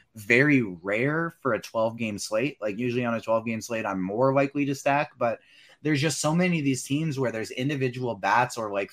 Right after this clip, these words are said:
three bats sticking out as opposed to the entire team. And I feel like Saint, uh, San Fran is kinda one of them.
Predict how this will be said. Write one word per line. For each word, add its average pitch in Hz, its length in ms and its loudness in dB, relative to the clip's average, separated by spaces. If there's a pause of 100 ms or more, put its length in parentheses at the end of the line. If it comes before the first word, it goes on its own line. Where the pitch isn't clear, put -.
(160)
three 131 300 0
bats 113 400 -2
sticking 104 340 -14
out 95 240 -6 (320)
as 113 180 -2
opposed 120 600 -4
to 101 600 -4
the 110 160 -8
entire 101 420 -6
team. 110 320 -10
And 98 60 -4
I 95 40 -4
feel 117 180 -8
like 107 140 -6
Saint, 104 260 -12 (120)
uh, 101 200 -4
San 107 220 -8
Fran 104 280 -6
is 92 100 -12
kinda 101 180 -6
one 101 180 -4
of 95 80 -8
them. 95 240 -4